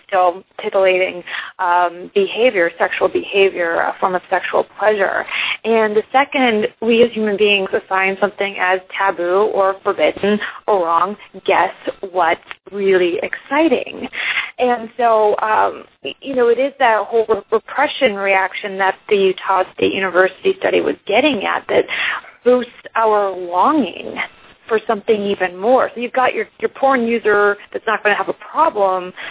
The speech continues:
or somebody who's going to read Fifty Shades of Grey who's not gonna have a problem with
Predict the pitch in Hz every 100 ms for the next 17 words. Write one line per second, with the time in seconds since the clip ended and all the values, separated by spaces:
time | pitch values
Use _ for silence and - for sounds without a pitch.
0 | - - 214 208 208 226 208 - - 208
1 | 185 196 190 226 - 196 196 180 - 202
2 | 202 180 196 190 185 180 175 - - 269
3 | 233 202 190 185 - - - 196 202